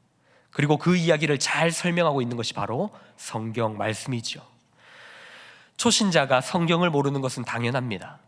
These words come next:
하지만 신앙의 연수가 십 년, 이십 년, 삼십 년, 사십 년, 이렇게 시간이 계속 흘러가는데도 이 성경을 잘 모르면 문제가 있는 것입니다.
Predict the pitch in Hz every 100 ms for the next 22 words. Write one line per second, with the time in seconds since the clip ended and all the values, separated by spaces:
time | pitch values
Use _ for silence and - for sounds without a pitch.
0 | _ 185 147 139 135 98 - - - -
1 | - 185 185 190 165 196 - 127 107 101
2 | - - - - 156 147 139 120 - 131
3 | 120 107 - 208 190 127 107 101 - -
4 | 143 156 139 101 98 - - - 170 170
5 | - 175 - 220 185 165 139 - 147 160
6 | - - - 254 220 190 175 202 127 117
7 | 208 262 - - - _ _ _ 170 -
8 | 175 165 175 160 151 160 123 107 127 117
9 | 104 113 123 131 151 139 131 143 123 110
10 | - -